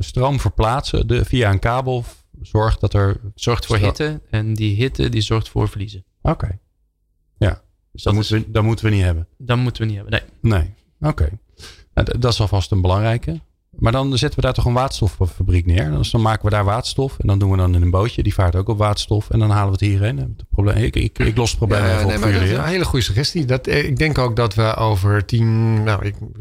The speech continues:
Speaker 3: weet niet precies, maar in, in de nabije toekomst dit soort oplossingen zullen gaan zien, hè. Er zullen grote zonneparken daar komen. Er is natuurlijk heel veel instraling vanuit zon. Eh, je ziet de eerste schepen nu al, eh, al varen waar, eh,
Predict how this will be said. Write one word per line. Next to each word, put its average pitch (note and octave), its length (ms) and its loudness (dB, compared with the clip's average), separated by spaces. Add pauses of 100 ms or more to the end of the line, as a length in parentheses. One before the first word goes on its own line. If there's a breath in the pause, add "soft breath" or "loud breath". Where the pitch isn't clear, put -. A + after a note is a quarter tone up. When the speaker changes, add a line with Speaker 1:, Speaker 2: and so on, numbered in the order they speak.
(160)
Speaker 3:
weet G#2+ 120 2
niet G#2+ 140 2
precies, - 320 0
maar G2+ 260 2 (260 loud breath)
in, A#2+ 180 2
in B2 120 2
de A#2+ 60 2
nabije A#2 300 0
toekomst A#2 460 -2
dit C3 140 2
soort A#2 160 0
oplossingen G#2+ 500 2
zullen G2 200 2
gaan F#2+ 140 2
zien, A2+ 220 2
hè. B2+ 200 -4
Er A2 120 0
zullen G#2 260 2
grote B2+ 440 2
zonneparken A2 600 2
daar G2+ 240 2
komen. C3+ 340 2
Er B2 40 0
is G#2 60 -2
natuurlijk F#2+ 360 0
heel C3 100 2
veel G#2+ 160 -2
instraling B2 680 0
vanuit A2 320 0
zon. A2 320 2 (600 loud breath)
Eh, G#2 280 2
je G#2 120 2
ziet A2+ 160 0
de - 80 -2
eerste B2+ 280 0
schepen A2+ 400 2
nu G#2+ 140 2
al, G2 340 2
eh, F#2+ 60 0
al G#2 160 0
varen B2+ 460 0
waar, G2+ 320 0
eh, G2 60 0